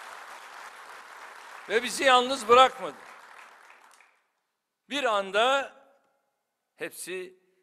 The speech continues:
meydanlara, havalimanlarına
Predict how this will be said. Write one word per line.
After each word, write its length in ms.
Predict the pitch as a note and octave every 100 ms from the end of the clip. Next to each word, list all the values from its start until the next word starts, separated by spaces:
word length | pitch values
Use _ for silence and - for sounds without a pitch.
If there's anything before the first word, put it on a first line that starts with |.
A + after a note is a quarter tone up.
| _
meydanlara, 1000 | B2 D#3+ C#3+ D3+ D3 D3 D#3+ G3+ F#3+ _ _ _ _
havalimanlarına 1200 | - C3 D#3+ D#3 C#3+ C#3 C3+ C3 C3+ D#3+ D#3